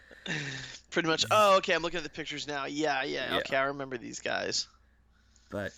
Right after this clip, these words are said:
Speaker 2: I mean, just,
Speaker 1: Okay.
Speaker 2: I, I was, I was like, "Hey, they're doing a new Puppet Master. That could be kinda neat."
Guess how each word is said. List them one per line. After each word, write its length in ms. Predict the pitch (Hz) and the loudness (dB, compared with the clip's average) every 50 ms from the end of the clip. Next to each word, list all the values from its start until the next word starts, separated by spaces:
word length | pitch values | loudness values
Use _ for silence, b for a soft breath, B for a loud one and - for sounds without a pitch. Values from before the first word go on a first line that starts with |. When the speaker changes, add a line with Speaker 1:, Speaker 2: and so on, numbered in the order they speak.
| - | -10
Speaker 2:
I 100 | - 120 123 | -8 -4 -4
mean, 180 | 127 123 120 113 | -2 -2 -2 -4
just, 300 | - 131 - - - - | -4 -6 -6 -6 -6 -4
Speaker 1:
Okay. 100 | 131 127 | -2 -2
Speaker 2:
I, 140 | 131 127 - - 131 | -2 -2 -2 -4 -4
I 20 | 135 | -4
was, 140 | 139 - - - | -4 -6 -6 -2
I 80 | - 139 | 0 0
was 140 | 147 143 170 | 2 2 2
like, 180 | 151 135 117 B B B B B B - | 0 0 0 B B B B B B -4
"Hey, 240 | - 190 233 320 349 | 0 2 2 2 2
they're 140 | 226 196 | -2 -4
doing 200 | 202 - 262 277 | -4 -4 -6 -6
a 60 | 277 269 | -6 -6
new 100 | 247 240 | -6 -2
Puppet 300 | 233 247 254 254 269 262 | 0 0 0 0 0 0
Master. 240 | 226 214 - - | 0 -2 -2 -2
That 220 | 208 220 247 - - | -2 0 -2 -2 -2
could 100 | - 214 | -2 -4
be 60 | 233 | -4
kinda 260 | - - 226 202 202 | -2 -4 -4 -2 -2
neat." 160 | 208 208 - | -4 -6 -8